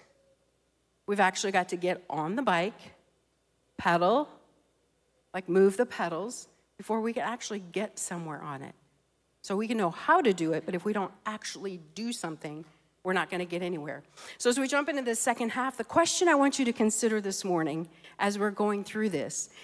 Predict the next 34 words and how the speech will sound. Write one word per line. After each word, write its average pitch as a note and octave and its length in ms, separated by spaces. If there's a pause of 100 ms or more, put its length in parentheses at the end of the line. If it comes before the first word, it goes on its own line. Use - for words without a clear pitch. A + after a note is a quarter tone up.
(160)
is, A3+ 260
are A#3 200
your D4 340
ears G#3+ 720 (400)
on? D#3 400 (680)
Like, D3+ 100
are E3+ 80
they G3+ 160
turned A#3 540 (520)
on? E3 380 (1200)
So - 120
our A3 140
daughter A3 280
Eloise, E3+ 500
probably G3+ 360
a - 20
year, F#3 500
maybe G#3 240
a G3 40
year F#3 200
and F3 80
a E3 40
half E3+ 240
ago, D#3+ 320 (1120)
one D#4 260
particular D4+ 540
day, A3+ 300
she B3 200
was B3 160
having E4+ 400
a E4+ 120
hard C#4+ 300
time G#3+ 540
listening F3+ 680